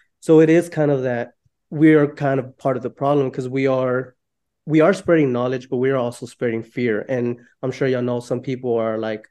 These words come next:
they like that fear. They like to be in that moment. Some people still wearing masks. Some people like that shit. So I think if we started making more of a shift toward, like, what are the actual things that you can do to either, either raise your consciousness or be,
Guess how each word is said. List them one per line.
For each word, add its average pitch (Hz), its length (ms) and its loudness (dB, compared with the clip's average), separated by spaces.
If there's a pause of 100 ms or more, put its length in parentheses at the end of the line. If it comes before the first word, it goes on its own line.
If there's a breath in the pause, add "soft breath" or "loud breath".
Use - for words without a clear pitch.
(160)
they 131 160 -4
like 135 280 0
that 123 240 -6
fear. 123 160 -2
They 127 120 -4
like 127 200 -6
to 139 100 -10
be 123 160 -6
in 117 100 -4
that 113 160 -8
moment. 123 280 -4
Some 147 140 -4
people 147 240 -8
still 139 220 0
wearing 135 260 0
masks. 127 380 -4 (320 soft breath)
Some 151 180 -2
people 143 280 -2
like 123 300 -4
that 110 200 -8
shit. 117 300 -8
So 123 160 -4
I 127 100 -2
think 131 260 -4 (400 soft breath)
if 143 120 -4
we 147 120 -2
started 143 280 -2
making 139 400 -2
more 131 200 0
of 123 100 0
a 123 60 -8
shift 131 460 -8 (200)
toward, 123 400 -4
like, 113 300 -6 (380)
what 135 180 2
are 139 80 2
the 127 140 0
actual 123 300 -2
things 123 260 -4
that 117 160 -4
you 120 100 -4
can 110 220 -6
do 123 220 0
to 113 320 -8
either, 110 320 -4
either 110 260 -6
raise 127 200 0
your 123 100 -2
consciousness 123 640 -6
or 117 80 -6
be, 120 160 -12